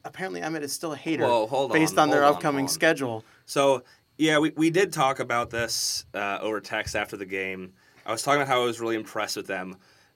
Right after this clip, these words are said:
Speaker 2: but I had to throw in a
Speaker 1: But.
Speaker 2: but,
Speaker 1: Of,
Speaker 2: of
Speaker 1: as
Speaker 2: course.
Speaker 1: usual.
Speaker 2: I always have to throw in a but. Their next upcoming games,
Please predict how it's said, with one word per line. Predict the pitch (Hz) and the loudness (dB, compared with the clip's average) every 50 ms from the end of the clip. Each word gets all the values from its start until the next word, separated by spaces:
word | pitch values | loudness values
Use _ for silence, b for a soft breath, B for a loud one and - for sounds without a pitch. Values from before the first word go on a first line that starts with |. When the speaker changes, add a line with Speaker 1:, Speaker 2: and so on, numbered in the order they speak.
| b _ | b _
Speaker 2:
but | 127 123 | -2 -2
I | 123 | 0
had | 139 165 170 | 0 -2 -2
to | 160 | -2
throw | 147 - 156 139 | 0 2 4 4
in | 127 120 104 | 4 4 0
a | 98 95 95 - _ _ _ | -2 -4 -6 -8 _ _ _
Speaker 1:
But. | - 104 85 - - _ | -6 -6 -6 -6 -10 _
Speaker 2:
but, | - - - | -16 -14 -12
Speaker 1:
Of, | 131 - - - | -14 -14 -10 -8
Speaker 2:
of | 147 | -8
Speaker 1:
as | 135 117 | -6 -4
Speaker 2:
course. | 123 | -2
Speaker 1:
usual. | 135 135 113 110 117 107 107 104 - - | 0 0 0 -2 -4 -6 -8 -8 -10 -8
Speaker 2:
I | - 95 95 | -8 -8 -8
always | - - 104 110 113 117 113 117 117 113 117 110 - - - | -8 -6 -6 -4 -2 -2 -2 -2 -2 -2 -4 -4 -8 -12 -12
have | - - 92 92 90 - - | -10 -8 -8 -8 -10 -10 -14
to | 92 87 | -16 -16
throw | - - 90 90 85 87 85 | -16 -16 -14 -12 -12 -12 -12
in | - 80 82 82 82 82 82 b b b b b b _ | -14 -14 -16 -16 -18 -20 -20 b b b b b b _
a | - 87 | -16 -16
but. | 82 _ 87 82 80 - b b b b b b - | -14 _ -16 -16 -16 -16 b b b b b b -4
Their | 113 117 117 | -2 -2 0
next | 120 139 143 139 - - | 2 2 0 0 0 -4
upcoming | 117 113 - - 123 120 117 110 | -6 -6 -6 -8 -8 -8 -6 -6
games, | 110 110 107 107 107 - | -6 -6 -6 -6 -8 -10